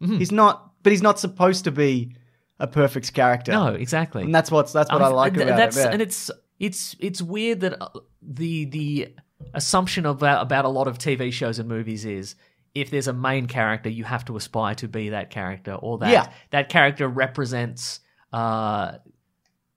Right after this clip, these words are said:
Speaker 1: a character, uh, that represents something that you should be, or you should, you should put on a pedestal and,
Speaker 2: Mm.
Speaker 1: and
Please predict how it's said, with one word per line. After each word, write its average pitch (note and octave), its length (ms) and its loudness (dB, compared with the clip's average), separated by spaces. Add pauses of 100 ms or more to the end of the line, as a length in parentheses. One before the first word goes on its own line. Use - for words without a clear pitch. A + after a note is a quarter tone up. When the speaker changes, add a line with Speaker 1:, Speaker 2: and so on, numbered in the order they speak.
(100)
Speaker 1:
a A2 80 -10
character, B2 440 0
uh, C#3 320 -4
that D#3+ 160 -2
represents C#3 440 -4
something B2+ 280 -4
that A#2 100 -6
you B2+ 140 -6
should A#2+ 260 -6
be, A2 300 -2
or A#2 160 -4
you A#2+ 160 -6
should, A#2+ 360 -8
you G#2+ 200 -12
should A#2 340 -8
put B2+ 140 -4
on A#2 100 -2
a G#2+ 60 -6
pedestal C#3 640 -6
and, D#3+ 300 0
Speaker 2:
Mm. - 120 -12
Speaker 1:
and G#2+ 340 -14